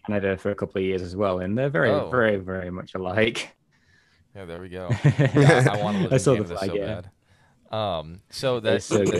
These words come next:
Speaker 2: a
Speaker 1: good.
Speaker 2: perfect segue. Are you a Mexico or a Canada Epcot walker? Which way are we starting?
Speaker 1: Oh, definitely Mexico.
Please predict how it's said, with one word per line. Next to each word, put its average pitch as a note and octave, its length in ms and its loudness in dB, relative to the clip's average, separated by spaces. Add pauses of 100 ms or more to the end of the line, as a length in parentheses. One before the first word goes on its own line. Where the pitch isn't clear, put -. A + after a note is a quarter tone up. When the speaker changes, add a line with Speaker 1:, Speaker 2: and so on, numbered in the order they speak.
Speaker 2:
a - 0 -
Speaker 1:
good. - 80 -10
Speaker 2:
perfect B2+ 260 -8
segue. G2+ 540 -4 (480)
Are F#2 80 -4
you A2+ 260 -4
a G#2 60 -4
Mexico C#3+ 800 -8
or G2+ 140 -6
a F2+ 60 -8
Canada F2+ 760 -6 (300)
Epcot D#2+ 380 -10 (180)
walker? D#2 460 -8 (360)
Which G2 160 -14
way A2+ 60 -8
are G2+ 60 -6
we F#2 80 -12
starting? E2 480 -12 (160)
Speaker 1:
Oh, F#2+ 260 0 (1120)
definitely A#2+ 480 2
Mexico. F#2 640 -2